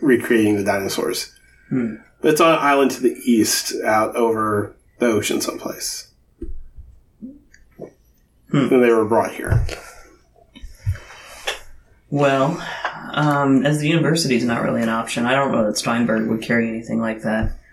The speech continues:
Speaker 2: Um, I do know that there are, well, I heard rumor that on Triassic Island or Triassic Park, whichever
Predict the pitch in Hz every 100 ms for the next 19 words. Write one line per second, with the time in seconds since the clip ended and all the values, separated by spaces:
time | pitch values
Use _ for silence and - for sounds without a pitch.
0 | - - _ - 123 120 120 120 127 143
1 | 127 120 117 113 - 117 113 - 120 120
2 | 117 117 117 - - - - _ - 147
3 | 135 135 151 - 120 113 - - - -
4 | - - _ 127 123 117 117 117 117 117
5 | 113 - - 127 123 123 - 117 120 117
6 | 101 - - 131 127 - - 135 127 123
7 | 135 127 117 -